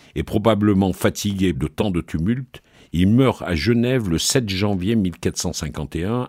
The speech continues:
à soixante-huit ans. Son corps repose à Turin. Il reste, pour les Savoyards,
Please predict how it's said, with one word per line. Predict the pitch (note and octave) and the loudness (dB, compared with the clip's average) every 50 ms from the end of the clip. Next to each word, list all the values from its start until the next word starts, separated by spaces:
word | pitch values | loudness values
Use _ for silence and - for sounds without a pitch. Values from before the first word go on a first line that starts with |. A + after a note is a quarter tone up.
| - - | -8 -10
à | - | -10
soixante-huit | - - F2+ F2+ - - A#2 G2+ - - F#2+ E2 - - | -8 -6 -6 -4 -2 -2 -4 -4 -4 -6 -6 -6 -6 -10
ans. | - - - _ _ _ _ _ _ _ _ _ _ | -12 -12 -14 _ _ _ _ _ _ _ _ _ _
Son | - - - D#2+ C#2+ | -8 -4 -2 -2 -2
corps | - - A2+ A#2+ B2 G2 D#2 | 2 4 4 6 6 4 4
repose | C#2 E2+ D#2 - - A2 G#2 F2 F#2+ | 2 0 0 2 2 0 2 2 0
à | |
Turin. | F2 - - A#2 E2 F2 D#2 C2 - _ _ _ _ _ _ _ _ - | -2 0 -2 0 0 0 -4 -4 -8 _ _ _ _ _ _ _ _ -2
Il | F2 F2+ E2+ F2 | 0 0 2 2
reste, | E2 G#2+ B2 B2+ A#2 - - - - - | 2 2 2 2 0 -4 -6 -8 -10 -12
pour | - - D#2+ E2 | -8 -4 -2 0
les | F2 F2 | 0 0
Savoyards, | - - - A2+ G2+ F#2+ F#2+ F#2+ E2+ F2 E2+ D#2+ C#2+ - - - _ | 0 0 -2 0 2 2 2 2 2 0 0 -2 -4 -6 -10 -18 _